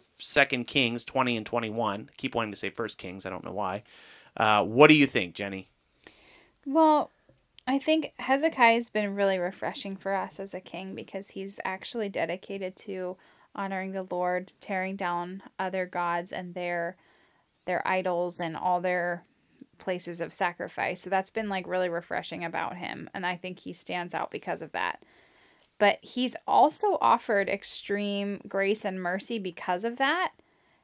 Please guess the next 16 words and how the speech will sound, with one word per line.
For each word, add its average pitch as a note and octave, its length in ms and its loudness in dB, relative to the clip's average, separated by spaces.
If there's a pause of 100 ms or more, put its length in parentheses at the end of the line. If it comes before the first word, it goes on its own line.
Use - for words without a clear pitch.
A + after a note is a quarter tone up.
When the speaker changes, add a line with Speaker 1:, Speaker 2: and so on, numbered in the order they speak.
(200)
Speaker 2:
And G#3+ 140 4
I G#3 100 2
think, - 240 -2
'cause B3+ 160 0
he A#3+ 120 2
hits, C#4+ 260 4
like, C4+ 120 2
a A3 60 4
really A3 260 4
low G#3+ 220 6
moment G3+ 420 2
knowing G3 340 0
that F#3 120 2
he's F#3+ 220 -6
very F#3 200 0
sick, A3 440 2